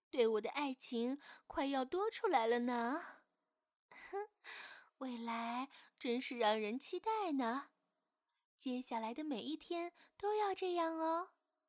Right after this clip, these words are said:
无论是多么想射精，都要积攒在蛋蛋里，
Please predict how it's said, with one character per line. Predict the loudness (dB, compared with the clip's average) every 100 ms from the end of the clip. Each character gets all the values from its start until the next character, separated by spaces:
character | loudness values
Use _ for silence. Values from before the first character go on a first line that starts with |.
| _ _ _ _ -6
无 | -2
论 | 0 0
是 | 0 0 0 0 -6 -12 -4
多 | -2
么 | -2 -4
想 | -4 -4
射 | 0 0
精， | 0 -2 -4 -6 -14 -14 -6
都 | -4 -2
要 | -2 -4
积 | -4 -4
攒 | -2 -2
在 | -4 -4
蛋 | -4 -4
蛋 | -2 -2 -2
里， | -4 -6